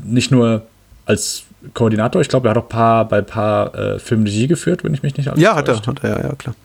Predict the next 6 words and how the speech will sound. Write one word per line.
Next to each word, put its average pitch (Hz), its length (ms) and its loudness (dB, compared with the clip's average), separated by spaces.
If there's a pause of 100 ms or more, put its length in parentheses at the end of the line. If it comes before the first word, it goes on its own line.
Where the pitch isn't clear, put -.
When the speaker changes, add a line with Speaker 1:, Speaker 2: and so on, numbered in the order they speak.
(1080)
Speaker 1:
Und, 98 500 0
äh, 98 460 2 (480)
ja, 117 300 2 (100)
auf - 160 -6
jeden 104 180 0
Fall 104 500 2